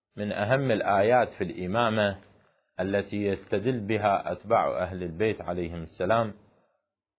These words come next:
في أن الإمام، إمام الناس، خليفة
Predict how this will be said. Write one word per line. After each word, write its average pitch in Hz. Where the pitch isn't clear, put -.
في 101
أن 131
الإمام، 120
إمام 101
الناس، 107
خليفة 92